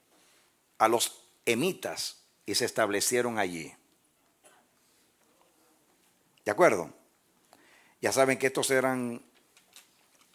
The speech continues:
eh, los pobladores que precedieron, estuvieron antes de Moab. Antes de la invasión israelita, en tiempo de Abraham,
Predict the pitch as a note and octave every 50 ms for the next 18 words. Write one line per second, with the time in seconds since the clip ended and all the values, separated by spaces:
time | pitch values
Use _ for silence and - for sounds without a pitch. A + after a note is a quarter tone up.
0 | _ - - G#2 G2+ G#2+ A2 G#2 G#2+ G2+ - - - - - _ _ _ _ _
1 | _ _ _ _ _ _ _ _ _ _ _ _ _ _ _ _ _ _ _ _
2 | _ _ _ _ _ _ _ - - A2 A2 A2+ A2 G#2 G#2+ B2 C3+ C3+ B2 A#2+
3 | A#2 G#2+ - - - - - G#2+ F#2+ F#2 F2 - _ _ _ _ _ _ - A2
4 | G#2+ - - G2+ F#2+ G2+ A2 A2+ A2 G2+ F#2+ F2+ F#2 F2 - G#2 G#2 G#2 G2+ G2+
5 | G#2+ G#2 G2+ G2+ - - G2+ F#2 - - - _ _ _ _ _ _ _ _ _
6 | _ _ - G#2 G2+ F#2+ E2+ F2 F2 E2 D2+ C#2 C#2 - _ _ _ _ _ _
7 | _ _ _ - - _ _ _ _ _ _ _ - - D#3+ G3 G#3+ - G#3 F3+
8 | E3 F#3 F3 D#3+ D#3 D3 C#3 C3 A#2+ - - D#3 D3+ D3+ D3+ B2+ - A#2+ A2+ G#2+
9 | G2+ G2 E2+ D#2 - - - - - _ _ _ _ _ _ _ _ _ _ _
10 | - - - _ - C#3 D3+ C#3 - G#3+ A#3+ C4+ C4+ B3 G#3 G3+ F#3 E3+ D#3 C#3+
11 | C3 A#2+ A2+ G#2 G2 G#2+ A2 A2 A2+